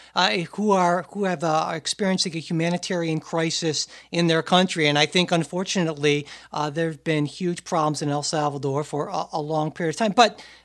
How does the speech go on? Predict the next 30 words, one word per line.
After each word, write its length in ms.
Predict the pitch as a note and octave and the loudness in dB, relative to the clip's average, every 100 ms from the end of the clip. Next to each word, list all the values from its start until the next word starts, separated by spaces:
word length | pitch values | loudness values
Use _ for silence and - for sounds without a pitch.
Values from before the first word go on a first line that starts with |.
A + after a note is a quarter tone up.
| - | -2
that 280 | G#3+ C4+ C4 | 2 2 2
said, 520 | - A#3 E3+ C#3 C3+ _ _ - | 4 6 6 4 -4 _ _ -2
I 120 | F3+ | 0
would, 220 | A#3+ C4+ A#3 - - - | 2 0 -2 -6 -8 -2
I 140 | G3+ | 0
would 240 | B3 G#3+ - - | 2 0 -4 -8
accept 680 | G3 - - C4 B3+ - - _ _ - | -4 0 2 2 0 -6 -20 _ _ -8
your 280 | F3 F3 F3+ | 0 0 2
argument 800 | D#3+ D#3 C#3 C#3 C3+ C3+ - - _ _ _ _ | 2 2 2 2 2 0 -6 -14 _ _ _ _
that, 280 | E3+ D#3+ A3+ | -4 0 2
you 60 | G3 | 4
know, 100 | F#3+ | 4
in 100 | G3 | 4
fact, 260 | A3+ G#3+ G3+ | 4 4 2
I 100 | F#3+ | 2
think 280 | C4+ C4 | 2 4
you're, 200 | A3+ F#3 F3+ _ | 4 4 2 _
you're, 200 | G#3 G#3 | -8 -8
the 180 | - G3+ | -6 -4
Trump 240 | - C4 | 0 0
administration 600 | A#3+ G3 G3 - G#3 - | 2 2 0 0 -2 0
is 100 | E3+ | -2
probably 640 | - - G#3 G3 E3 D#3 D3+ - D3+ - | -2 0 2 2 -2 -4 -4 -10 -14 -2
right 260 | F#3 G3 F#3 | 0 0 -2
in 120 | F3 | -6
terms 360 | - G3 F3 | 0 2 2
of 240 | E3 D3+ C3+ - - | 2 0 -4 -18 -20
sort 200 | - F#3 | -8 2
of 160 | E3+ B2+ | 2 4
the, 160 | D3+ | 2